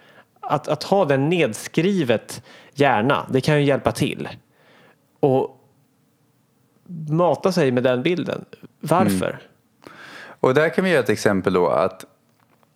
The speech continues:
Speaker 2: det som var en av förändringarna hos mig var när jag hittade ett sätt att koppla det till mig.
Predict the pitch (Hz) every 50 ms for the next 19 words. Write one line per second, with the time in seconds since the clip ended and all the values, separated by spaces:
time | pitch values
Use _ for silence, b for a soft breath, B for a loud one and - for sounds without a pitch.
0 | _ _ - - _ - 117 139 147 143 143 147 139 131 135 139 139 131 139 147
1 | 156 151 143 143 - 135 127 147 170 180 175 156 143 123 117 110 104 101 98 98
2 | 101 98 - - 127 139 127 104 92 90 90 92 92 92 107 107 101 98 98 98
3 | 95 95 95 95 107 123 117 - - - 104 98 107 - - - 110 95 - 107
4 | 95 - 117 107 - 95 92 92 - - 139 143 120 90 - - -